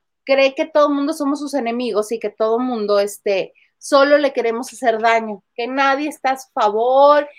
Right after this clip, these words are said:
y que los medios de comunicación somos malos y que la atacamos y bla, bla, bla, bla, bla. Pues resulta ser que anda en España y en España fue un programa de radio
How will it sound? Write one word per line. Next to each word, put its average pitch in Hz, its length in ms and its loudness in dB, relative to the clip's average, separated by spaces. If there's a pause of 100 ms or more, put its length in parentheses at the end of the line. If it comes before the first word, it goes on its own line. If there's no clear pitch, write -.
y 262 340 -12
que 240 380 2 (100)
los 247 200 0
medios 247 260 2
de 240 100 -6
comunicación 214 640 -8
somos 196 340 -6
malos 233 720 0
y 269 80 -8
que 214 120 0
la 196 120 2 (100)
atacamos 233 960 2
y 180 120 -8
bla, 208 640 2 (100)
bla, 175 600 -2 (120)
bla, 254 680 2
bla, 220 380 -2
bla. 196 320 -4 (100)
Pues 247 180 -4
resulta 370 400 -4
ser 427 160 -6
que 427 80 -6
anda 415 140 -2
en 349 60 -2
España 170 540 -2 (340)
y 269 100 -2
en 269 100 2
España 285 720 2
fue 269 100 0
un 254 100 -4
programa 269 520 -2
de 285 80 2
radio 262 540 2